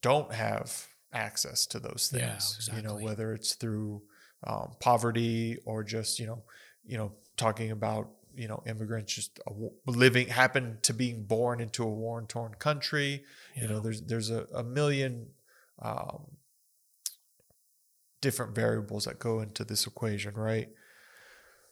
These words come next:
Speaker 1: And, um, and God is with all of them,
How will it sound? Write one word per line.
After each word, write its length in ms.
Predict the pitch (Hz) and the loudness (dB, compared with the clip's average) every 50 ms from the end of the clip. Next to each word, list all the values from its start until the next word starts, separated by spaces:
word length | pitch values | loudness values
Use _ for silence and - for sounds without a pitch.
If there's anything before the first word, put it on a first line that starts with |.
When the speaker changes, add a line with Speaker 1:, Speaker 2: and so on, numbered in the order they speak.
| _ _ _ _ _ _ _ _ _ _ _ _ _ - | _ _ _ _ _ _ _ _ _ _ _ _ _ -2
Speaker 1:
And, 560 | 131 120 120 117 113 113 113 110 110 107 - - - - - _ _ _ _ - | 0 2 2 4 2 2 0 -4 -4 -4 -4 -4 -4 -6 -12 _ _ _ _ -12
um, 380 | 131 123 113 98 87 - - - - - - - - - _ 131 151 151 _ _ _ _ _ _ _ _ _ _ _ _ _ _ _ _ _ _ _ _ _ _ _ _ _ _ _ _ _ _ _ _ _ _ - - | -10 -10 -8 -8 -10 -12 -12 -14 -16 -18 -20 -20 -20 -20 _ -20 -20 _ _ _ _ _ _ _ _ _ _ _ _ _ _ _ _ _ _ _ _ _ _ _ _ _ _ _ _ _ _ _ _ _ _ _ -10 -6
and 120 | 127 123 | -4 2
God 240 | 113 135 131 135 131 | 6 8 10 10 8
is 100 | 123 120 | 8 2
with 120 | 120 113 117 | 0 0 2
all 220 | 120 127 135 135 | 6 6 6 6
of 120 | 127 - - | 4 0 -2
them, 180 | - - - | -8 -12 -14